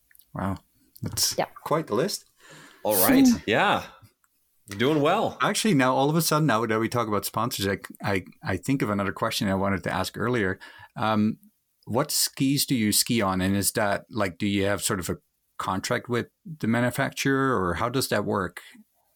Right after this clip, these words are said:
Speaker 2: Uh, yeah, that's, uh, Matsus.
Speaker 1: Mm-hmm.
Speaker 2: Yeah, so I, I get skis from them. I think it's four, it's either four or six pairs a year, and then I get some bonus if I'm,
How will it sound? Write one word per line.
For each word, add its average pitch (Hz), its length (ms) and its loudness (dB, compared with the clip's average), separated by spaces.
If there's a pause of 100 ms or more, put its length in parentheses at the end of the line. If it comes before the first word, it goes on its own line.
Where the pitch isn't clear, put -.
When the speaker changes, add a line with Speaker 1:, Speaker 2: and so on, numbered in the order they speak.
(180)
Speaker 2:
Uh, 240 220 6
yeah, 233 160 6
that's, 233 360 0
uh, 226 140 4
Matsus. 220 680 2 (440)
Speaker 1:
Mm-hmm. 110 180 0 (600)
Speaker 2:
Yeah, 208 200 2
so 214 280 2
I, 202 440 6
I 214 100 4
get 220 220 2
skis 247 360 4
from 285 220 2
them. 294 260 4
I 233 120 2
think 226 200 0
it's - 300 2
four, - 280 0 (480)
it's 226 120 0
either 233 220 6
four 202 360 4
or 196 60 4
six - 280 2
pairs 208 320 2
a 202 40 6
year, 240 300 6
and 202 260 2
then 196 440 4 (100)
I 190 80 2
get 180 280 0 (180)
some 175 460 0
bonus 180 580 2
if - 160 0
I'm, 170 400 0